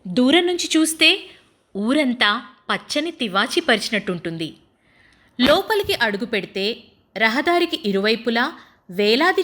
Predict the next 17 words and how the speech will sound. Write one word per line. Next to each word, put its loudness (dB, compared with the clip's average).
చెట్లు -2
స్వాగతం -2
పలుకుతాయి. -4
డిజిటల్ 2
ట్రీ 0
ఆధార్ 0
పేరుతో -4
ప్రతి 2
చెట్టును -2
జియో 0
ట్యాగ్ 0
చేసి -6
క్యూఆర్ 4
కోడ్ 0
కేటాయించడం 0
ద్వారా 0
చెట్లను 2